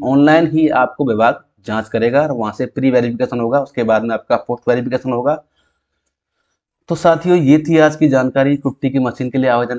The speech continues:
कैसे करते हैं। अगर आपको जानकारी पसंद आई है तो वीडियो को एक लाइक करें और चैनल को सब्सक्राइब कर लें, साथ में हमारे जो bell आइकन है उसको दबा लें, ताकि हमारी इस तरीके की वीडियो जो आएंगी वो आपको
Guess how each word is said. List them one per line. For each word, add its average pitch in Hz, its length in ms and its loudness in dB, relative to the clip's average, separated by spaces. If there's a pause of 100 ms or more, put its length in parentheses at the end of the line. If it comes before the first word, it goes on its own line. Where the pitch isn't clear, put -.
कैसे 117 220 -4
करते 127 300 -2
हैं। 135 240 -6
अगर 117 260 -4
आपको 117 300 -4
जानकारी 123 460 0
पसंद 139 300 0
आई 143 160 4
है 156 120 2
तो 147 180 -2
वीडियो 120 300 -2
को 117 140 0
एक 113 120 0
लाइक 113 300 2
करें 143 220 -2
और 110 260 -2
चैनल 117 240 -2
को 113 100 -10
सब्सक्राइब 127 500 -2
कर 135 140 -2
लें, 143 200 -4
साथ 117 340 -6
में 113 120 -6
हमारे 107 200 -4
जो 104 120 -6
bell 110 220 -2
आइकन 123 200 -2
है 123 60 -2
उसको 117 220 -8
दबा 110 240 2
लें, 127 180 -6
ताकि 107 440 -6
हमारी 110 280 -4
इस - 140 -14
तरीके 139 280 -2
की 123 140 -4
वीडियो 110 320 -6
जो 107 180 -6
आएंगी 104 340 -6
वो 107 180 -6
आपको 131 380 -6